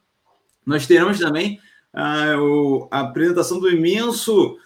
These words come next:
convidado da Sítios, da análise de grupos especiais aqui, que é o professor Vinícius Mendonça também. Seja bem-vindo, professor.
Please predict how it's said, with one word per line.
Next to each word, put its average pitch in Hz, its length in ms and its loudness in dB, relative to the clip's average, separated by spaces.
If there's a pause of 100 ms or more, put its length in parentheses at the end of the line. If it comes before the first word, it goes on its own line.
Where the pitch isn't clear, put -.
(180)
convidado 170 520 4
da 165 140 2
Sítios, 202 580 -4
da 135 560 4
análise 165 540 2
de 143 560 4
grupos 196 320 -4
especiais 160 640 2
aqui, 143 440 -2 (280)
que 170 80 2
é - 20 4
o 170 80 4
professor 180 400 0
Vinícius 175 360 -2
Mendonça 175 460 -2
também. 165 280 -2
Seja 143 260 -4
bem-vindo, 160 400 -2
professor. 135 580 0